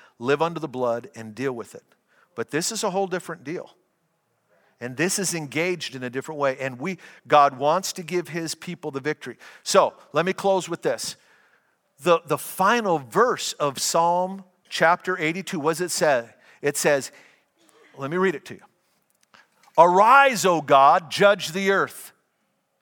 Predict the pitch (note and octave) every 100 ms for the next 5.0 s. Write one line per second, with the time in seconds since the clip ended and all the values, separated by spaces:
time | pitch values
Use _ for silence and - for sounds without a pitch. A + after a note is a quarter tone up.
0 | _ _ _ _ _ _ _ _ _ _
1 | _ _ - A3+ F#3 D3+ - C3+ D3 D3
2 | - E3+ D3 D3+ F#3 F3 C#3 C3+ C3 E3
3 | A#3+ E3 B2 B2 D#3 C3 B2+ C3 C#3+ C#3
4 | C3+ C#3 - B2 A#2 - D3 - -